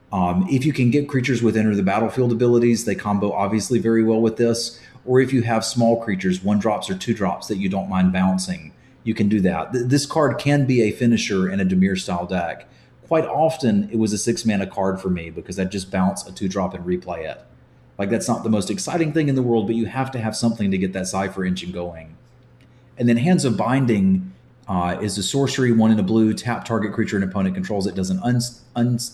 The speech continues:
untap during its controller's next untap step, and it has Cypher. When I was able to win with Dimir decks, it often included a combination of these two cards. These are just an example of common, but there, uh,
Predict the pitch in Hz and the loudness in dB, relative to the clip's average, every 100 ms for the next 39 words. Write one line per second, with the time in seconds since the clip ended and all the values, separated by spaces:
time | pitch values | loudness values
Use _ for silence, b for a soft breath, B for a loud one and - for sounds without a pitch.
0 | - _ - 123 - 110 101 - B B | -16 _ -2 -2 -2 -4 -4 -10 B B
1 | B 120 113 110 - 101 104 101 92 92 | B 4 6 4 2 -2 0 0 0 -2
2 | 92 - 107 95 139 131 - 113 107 - | -4 -6 -4 -2 -4 -4 0 0 -2 -8
3 | B B - 113 101 101 95 - 92 92 | B B -2 0 2 0 -2 0 0 0
4 | 85 78 78 B B B - - 131 135 | -2 -6 -8 B B B -12 0 4 4
5 | 151 135 123 - 165 151 131 113 117 117 | 4 4 2 4 2 2 2 4 6 4
6 | 98 104 92 107 120 127 123 - 104 - | 2 2 4 4 2 0 -2 -4 -8 -4
7 | 113 117 110 98 - 117 107 95 92 - | -2 0 0 -2 0 0 2 2 0 -4
8 | - - 104 101 101 - 95 95 95 95 | -10 -4 0 0 -2 -2 -4 -2 -4 -4
9 | 92 98 90 87 117 120 113 - 104 95 | -8 -4 -6 -4 -4 -4 -6 -4 -4 -4
10 | 104 98 98 90 - 107 117 117 117 - | -4 -4 -6 -8 -8 -4 0 0 0 -6
11 | - - 117 113 - 110 | -20 -8 -2 -2 -4 -16